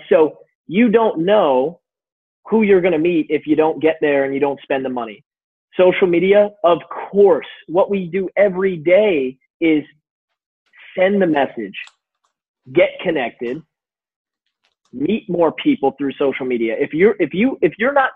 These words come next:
taking advantage, and I mean this in a genuine way, if you're not taking advantage of the hundred to two hundred people that are liking your photo every day, you're out of your mind. You're already missing out, and you're already, you're already saying to yourself, "I need more likes.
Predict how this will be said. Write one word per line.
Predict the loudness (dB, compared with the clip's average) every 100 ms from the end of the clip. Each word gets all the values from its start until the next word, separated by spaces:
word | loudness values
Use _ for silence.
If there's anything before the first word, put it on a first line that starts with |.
| -2
taking | -2 0 -2
advantage, | 0 2 2 2 0 -6 -8
and | -4
I | 0
mean | 0 0
this | 0
in | -2
a | 0
genuine | 0 0 0 2
way, | 2
if | 2
you're | 0
not | 0 0
taking | 0 0 -2
advantage | 0 2 2 0
of | -2
the | 0 -2 -4 _ _ -10
hundred | -2 -2 2 2 2 -2
to | -6 -2
two | -2
hundred | 0 -2 -2 -2
people | -2 2 4
that | 4
are | 2 -2 _ -4
liking | 2 2 0 0
your | 2 2 2
photo | 2 4 4
every | 2 0
day, | 0 0 -2 -10 _ _ _ _ _ _ _ _ _ _ _ _
you're | 2 4
out | 4 4
of |
your | 2
mind. | 2 0 -2 -14 _ _ _ -2
You're | 2 6
already | 6 4
missing | 2 -2 -4 -6
out, | -4 -4 -6 -8
and | -6
you're | -2 2
already, | 2 0 -4
you're | -2 0
already | 0 0 -4 -4
saying | -6
to | -4
yourself, | -6 -6 -8 -8 _ _ _
"I | -2
need | -2 -2
more | -2 0
likes. | 2 0 -2